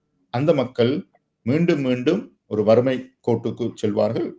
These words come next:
அல்லது மீள்குடியேற்றத்திலிருந்து வெளியேறி செல்வார்கள். எனவே, இந்த இரண்டு விவகாரங்களும் மிக பிரதானமான விடயங்களாக, இப்போது ஒரு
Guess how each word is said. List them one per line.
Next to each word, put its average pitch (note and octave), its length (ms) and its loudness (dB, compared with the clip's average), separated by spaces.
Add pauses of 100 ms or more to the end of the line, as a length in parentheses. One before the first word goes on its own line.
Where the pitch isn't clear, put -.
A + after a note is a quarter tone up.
(200)
அல்லது D3+ 300 2
மீள்குடியேற்றத்திலிருந்து D3+ 920 4
வெளியேறி E3 340 4
செல்வார்கள். F#2 480 -6 (1000)
எனவே, B2 380 4 (240)
இந்த F#3 240 6
இரண்டு A3 380 6
விவகாரங்களும் C#3 720 2
மிக B2+ 220 0
பிரதானமான D3+ 720 0
விடயங்களாக, G#2+ 560 0
இப்போது G#2+ 520 -4 (100)
ஒரு G#2 140 -8